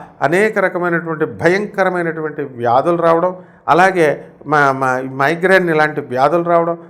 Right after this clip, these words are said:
బుర్రకు సంబంధించిన ట్యూమర్లు రావడం, ఇలాంటివన్నీ కూడా జరుగుతాయి. కాబట్టి చాలా జాగ్రత్తగా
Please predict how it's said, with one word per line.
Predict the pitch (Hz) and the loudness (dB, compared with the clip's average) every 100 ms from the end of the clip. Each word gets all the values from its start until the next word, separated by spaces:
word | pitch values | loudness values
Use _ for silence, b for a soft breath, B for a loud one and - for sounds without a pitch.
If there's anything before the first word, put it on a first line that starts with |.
| B 120 | B -2
బుర్రకు | 147 175 175 | 0 2 0
సంబంధించిన | 175 165 160 156 160 147 | -2 -2 -4 -6 -10 -14
ట్యూమర్లు | 143 - 151 185 175 175 170 | -6 0 4 4 4 2 2
రావడం, | 160 156 165 165 B B | 2 2 -2 -8 B B
ఇలాంటివన్నీ | 131 147 151 143 131 131 156 | 0 0 0 -2 -4 -4 -4
కూడా | 170 175 | -2 -2
జరుగుతాయి. | 170 139 127 127 131 | -2 -4 -4 -8 -8
కాబట్టి | 120 123 139 165 147 b b _ 120 | -8 -8 -8 -10 -10 b b _ 0
చాలా | 123 156 190 | 4 4 4
జాగ్రత్తగా | 185 180 170 175 151 143 120 | 4 4 2 -2 0 0 -2